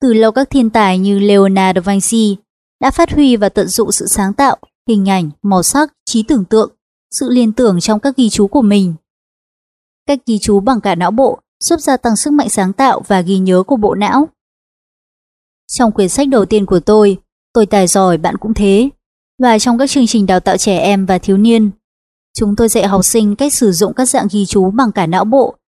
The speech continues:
như sơ đồ tư duy, mind map, đồ thị phát triển, flowcharts, sơ đồ khái niệm, concept maps, lược đồ thời gian, timeline, và biểu đồ, diagram,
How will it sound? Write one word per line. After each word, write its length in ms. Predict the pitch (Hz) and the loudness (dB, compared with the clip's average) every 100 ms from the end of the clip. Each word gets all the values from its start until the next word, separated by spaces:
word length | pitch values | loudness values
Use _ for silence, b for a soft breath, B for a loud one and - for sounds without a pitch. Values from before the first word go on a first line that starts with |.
| _ _ | _ _
như 300 | 247 233 220 | 0 2 2
sơ 220 | 208 233 220 | 2 2 4
đồ 160 | 202 | 2
tư 180 | 185 220 | 2 0
duy, 360 | 190 226 220 196 _ _ _ | 2 0 0 -4 _ _ _
mind 360 | 233 226 208 202 | 0 2 2 2
map, 220 | 247 302 - _ _ _ _ 220 | 0 0 -6 _ _ _ _ 0
đồ 160 | 247 226 | 0 0
thị 120 | - | -2
phát 160 | 294 294 | -2 -2
triển, 340 | 285 214 165 - _ _ - | 0 0 -2 -10 _ _ -2
flowcharts, 680 | 220 208 202 262 285 302 - _ _ _ _ _ | 2 2 2 0 0 -2 -10 _ _ _ _ _
sơ 240 | - 277 247 | -4 0 2
đồ 140 | 214 | 2
khái 200 | 196 185 | 2 0
niệm, 340 | 220 262 - - _ _ _ | 2 2 -2 -12 _ _ _
concept 400 | - 220 202 233 | -2 0 2 2
maps, 440 | 220 254 294 - - _ _ _ _ - | 2 2 0 -4 -10 _ _ _ _ -4
lược 200 | 247 214 | -2 0
đồ 140 | 214 | 0
thời 180 | 208 208 | 2 0
gian, 380 | 190 226 226 220 - _ - | 2 2 2 0 -6 _ -6
timeline, 720 | 247 226 226 226 226 220 208 190 _ _ _ _ - | 0 2 2 2 2 2 0 -6 _ _ _ _ -2
và 120 | 240 | 0
biểu 200 | 220 196 | 2 2
đồ, 380 | 180 202 196 180 _ _ - | 2 2 2 -2 _ _ -6
diagram, 640 | 240 226 220 226 226 220 | 0 0 0 2 2 2